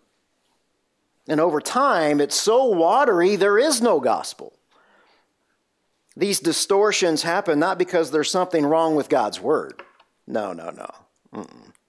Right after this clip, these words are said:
There's, th-, these distortions happen because there's something wrong in us. See, even though God has saved us, our minds are still clouded by sin.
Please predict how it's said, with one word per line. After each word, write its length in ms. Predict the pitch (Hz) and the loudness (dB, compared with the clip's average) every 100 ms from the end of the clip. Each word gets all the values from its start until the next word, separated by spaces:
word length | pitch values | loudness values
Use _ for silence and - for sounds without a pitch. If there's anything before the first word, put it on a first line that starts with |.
| _ _ _ _ - | _ _ _ _ -6
There's, 260 | 117 - - - - - - - | -4 -4 -10 -20 -20 -20 -20 -4
th-, 160 | 135 | -2
these 200 | 160 170 | 0 -2
distortions 600 | 156 151 196 175 156 147 - | -2 -4 0 0 0 -4 -2
happen 380 | 175 180 156 135 | -2 -2 -2 -2
because 320 | 135 147 127 | -2 -2 -2
there's 240 | 127 113 | -2 -2
something 480 | - 165 147 143 120 | -2 -2 -2 -2 -2
wrong 640 | 117 127 151 160 151 131 | -2 0 2 2 2 0
in 160 | 117 110 | -2 -6
us. 800 | - 117 87 - - - - - _ _ _ _ _ _ _ _ _ _ _ _ _ _ _ _ _ _ _ _ _ _ _ _ | -4 -4 -4 -6 -6 -8 -10 -16 _ _ _ _ _ _ _ _ _ _ _ _ _ _ _ _ _ _ _ _ _ _ _ _
See, 260 | - 143 170 | -8 -2 0
even 180 | 196 175 | 2 2
though 200 | 170 160 | 2 0
God 360 | 131 156 160 | 0 0 2
has 180 | 139 117 | 0 -2
saved 440 | - 156 165 139 117 | 0 2 2 0 -2
us, 500 | 123 - - - - _ _ _ _ _ _ _ | -2 -2 -4 -6 -14 _ _ _ _ _ _ _
our 240 | 135 147 | -2 0
minds 560 | 135 151 175 160 143 131 | 2 2 2 0 0 -2
are 100 | 131 | -2
still 300 | - 160 143 | 0 0 0
clouded 560 | - 147 139 143 120 107 | -2 -2 0 0 -2 -4
by 160 | 98 | -6
sin. 460 | 90 - 92 98 | -6 -10 -10 -14